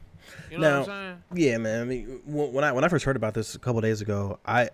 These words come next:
Speaker 2: I, I kinda laughed at it. I thought it was, I thought it was kinda funny at first, and they, you know, they, they told me that he was banned from Twitch and, uh, dropped from SOAR,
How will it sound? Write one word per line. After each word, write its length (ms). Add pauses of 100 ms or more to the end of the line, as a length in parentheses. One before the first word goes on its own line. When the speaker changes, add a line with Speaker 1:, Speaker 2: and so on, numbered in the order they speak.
(100)
Speaker 2:
I, 760 (260)
I 80
kinda 180
laughed 240
at 100
it. 200
I 80
thought 180
it 40
was, 160
I 60
thought 120
it 20
was 80
kinda 180
funny 280
at 80
first, 320
and 120 (360)
they, 120
you 60
know, 140
they, 200
they 160
told 220
me 120
that 420
he 140
was 340 (240)
banned 260
from 160
Twitch 600 (500)
and, 880 (140)
uh, 420
dropped 300
from 140
SOAR, 600